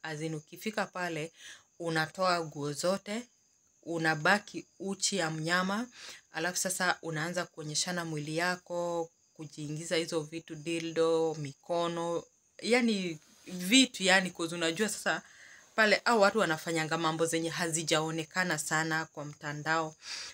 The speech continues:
ndio at least apate watu viewers na followers wengi.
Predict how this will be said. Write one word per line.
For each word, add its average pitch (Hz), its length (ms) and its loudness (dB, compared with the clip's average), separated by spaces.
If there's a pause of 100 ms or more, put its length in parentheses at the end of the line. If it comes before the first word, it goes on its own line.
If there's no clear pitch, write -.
(100)
ndio 165 280 0
at 156 180 0
least 196 200 0
apate 170 340 -2
watu 151 340 -4
viewers 185 580 0
na 151 140 -2
followers 143 540 -12
wengi. 156 420 -6